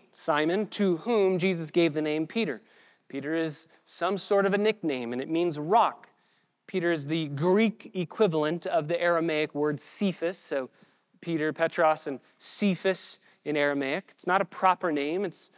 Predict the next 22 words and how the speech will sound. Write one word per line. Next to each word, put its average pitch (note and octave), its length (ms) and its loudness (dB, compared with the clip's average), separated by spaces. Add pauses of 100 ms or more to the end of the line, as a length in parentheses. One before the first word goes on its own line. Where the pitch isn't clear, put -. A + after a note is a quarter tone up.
(260)
closer E3+ 480 0
to D#3+ 440 0
Boanerges, D#3+ 760 2
the D3 180 0
sons E3 400 -2
of D3+ 120 -2
thunder. D3+ 500 0 (880)
And F3 100 2
it's F#3 140 0
most A3 380 4
likely G#3+ 340 4
referring A3 400 2
to G3+ 140 2
a F3+ 100 2
quality A3 480 2
that E3+ 160 -2
Jesus F#3 360 -4
is F3 120 -4
calling G#3+ 720 0
out F3+ 420 2
in G3 220 0
him. A#2+ 240 -10